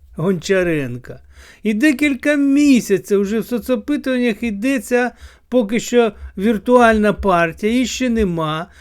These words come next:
І, блін, от де, де, де щось, щось, щось є, де гроші деякі, там Льошка Губошльоп. Грошей він шукає, спонсорів, щоб,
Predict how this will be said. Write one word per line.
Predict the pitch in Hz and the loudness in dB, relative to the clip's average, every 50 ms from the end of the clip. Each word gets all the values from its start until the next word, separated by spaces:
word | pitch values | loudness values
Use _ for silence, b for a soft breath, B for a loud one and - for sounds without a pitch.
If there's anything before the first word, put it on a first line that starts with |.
| b b b b | b b b b
І, | 226 220 226 220 | -2 0 0 0
блін, | 180 170 156 156 190 247 254 294 277 240 226 | -2 -8 -6 0 0 2 4 4 4 4 4
от | 220 208 170 160 160 | 2 0 0 -4 -4
де, | 165 220 285 311 311 302 269 - 180 | 0 2 4 4 4 4 2 0 -2
де, | 160 147 151 220 277 294 254 - | -8 -2 2 4 4 4 2 0
де | 165 156 190 269 277 240 | -2 0 2 2 2 2
щось, | - - - - - 247 262 262 233 180 175 - | 0 -4 -4 -2 0 2 4 4 4 2 0 -4
щось, | - - - 233 247 240 214 - | -10 -6 -2 0 2 2 0 0
щось | - - - 240 240 226 202 - - | -2 -6 -2 0 2 2 0 0 -2
є, | 202 208 233 233 208 | 0 2 4 4 2
де | 170 170 214 202 | 4 4 2 2
гроші | 185 220 240 240 220 190 - 190 | 2 2 4 4 2 2 2 -2
деякі, | 175 165 214 254 285 285 247 - 220 196 | -6 -2 -2 0 0 -2 -2 -4 -8 -8
там | - - 240 247 240 220 196 170 180 | -6 -4 -4 -2 -2 -2 -2 -2 0
Льошка | 226 240 226 - - - 214 196 | 0 0 0 0 -4 -6 -4 -4
Губошльоп. | 185 202 180 180 190 180 - - 165 156 143 127 - - - B B B B B B B B | -4 -4 -4 -6 -8 -8 -8 -10 -8 -8 -8 -8 -10 -14 -20 B B B B B B B B
Грошей | - 151 175 226 262 247 - - 285 320 311 285 | -4 0 4 4 4 4 2 0 0 0 0 2
він | 277 269 254 220 | 0 0 -2 -2
шукає, | - - 233 202 - 240 226 240 247 254 247 | -4 -8 -8 -6 -2 0 0 2 2 2 2
спонсорів, | 247 - - - - 220 214 214 226 226 208 - 262 262 277 262 202 | 0 -6 -14 -10 -6 -4 -2 -2 -2 -4 -4 -4 -4 -4 -4 -4 -4
щоб, | - 262 269 | -4 0 4